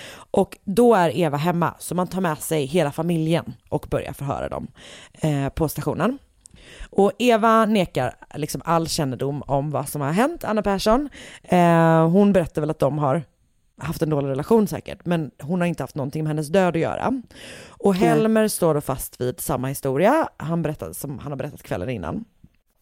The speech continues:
Speaker 1: Men när polisen förhör femtonåriga Anna händer någonting, för hon kommer snart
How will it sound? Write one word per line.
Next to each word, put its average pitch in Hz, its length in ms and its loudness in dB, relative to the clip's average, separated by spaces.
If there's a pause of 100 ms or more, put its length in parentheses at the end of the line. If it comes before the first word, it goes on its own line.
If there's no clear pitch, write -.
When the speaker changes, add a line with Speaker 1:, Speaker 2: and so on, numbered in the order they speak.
(440)
Speaker 1:
Men 226 380 2 (140)
när 240 340 4
polisen 165 540 -2
förhör 139 480 -2
femtonåriga 135 720 -4
Anna 135 360 -4 (260)
händer 214 240 2
någonting, - 440 -10 (480)
för - 100 -2
hon 214 420 2 (100)
kommer 123 340 -2
snart - 400 -12